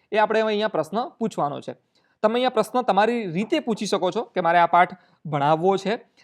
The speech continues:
આ પાઠ મારે સમજાવવો છે, અથવા મારે આ ટોપિક ટુ પોઇન્ટ વન સમજાવવો છે, તો એને એકદમ ટોપિક વાઇઝ તમે આપો એને,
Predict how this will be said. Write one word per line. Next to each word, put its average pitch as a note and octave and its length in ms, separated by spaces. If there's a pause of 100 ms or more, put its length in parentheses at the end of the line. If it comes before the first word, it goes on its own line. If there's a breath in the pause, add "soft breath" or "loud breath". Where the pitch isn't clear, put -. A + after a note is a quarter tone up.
(140 soft breath)
આ D3+ 220
પાઠ F3 180
મારે F3 180
સમજાવવો E3+ 440
છે, F#3 100
અથવા F3 160
મારે F3 180
આ E3+ 40
ટોપિક E3+ 360
ટુ F#3 80
પોઇન્ટ F#3 260
વન F3 180
સમજાવવો E3+ 480
છે, F3 180
તો - 360
એને F#3+ 160
એકદમ F#3+ 340
ટોપિક F#3+ 360
વાઇઝ G3 280
તમે G3 240
આપો F#3+ 360
એને, G3 200